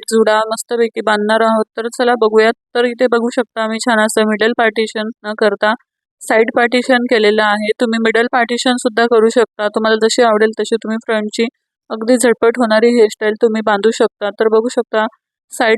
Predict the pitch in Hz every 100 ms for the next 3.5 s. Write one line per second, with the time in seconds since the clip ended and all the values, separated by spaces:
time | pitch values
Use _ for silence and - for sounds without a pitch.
0 | 233 240 233 - 226 220 214 214 220 220
1 | 233 214 220 214 208 - 214 208 233 226
2 | 208 - - 214 214 233 - 233 - -
3 | 233 226 - 220